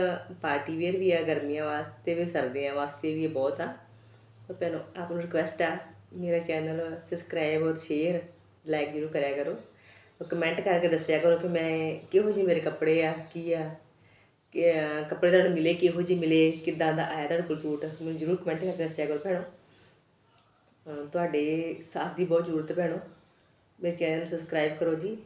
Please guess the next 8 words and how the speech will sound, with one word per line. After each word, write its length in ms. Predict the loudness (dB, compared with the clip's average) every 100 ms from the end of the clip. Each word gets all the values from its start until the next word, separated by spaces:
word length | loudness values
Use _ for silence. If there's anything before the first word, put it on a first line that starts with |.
| -12
ਲਾਈਕ 320 | -4 0 0
ਕਰਿਆ 220 | -2 -2 -2
ਕਰੋ, 240 | -2 -4
ਸ਼ੇਅਰ 320 | -2 0 2
ਕਰਿਆ 220 | 2 0
ਕਰੋ 180 | -2 -4
ਭੈਣੋ। 280 | -4 -4 -6 -10 -20 _ _ _ _ _ _ _ _
ਔਰ 440 | -8 -4 -4 -6